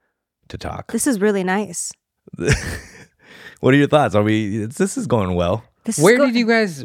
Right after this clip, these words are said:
Speaker 3: I mean, where did you guys, how many people were with you when you guys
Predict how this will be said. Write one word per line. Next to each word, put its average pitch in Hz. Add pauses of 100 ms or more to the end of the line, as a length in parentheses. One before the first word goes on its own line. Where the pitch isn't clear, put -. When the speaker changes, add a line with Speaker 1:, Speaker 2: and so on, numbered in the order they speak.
Speaker 3:
I 147
mean, 139 (280)
where 156
did 190
you 196
guys, 185
how 196
many 190
people 185
were 151
with 165
you 151
when 139
you 131
guys 131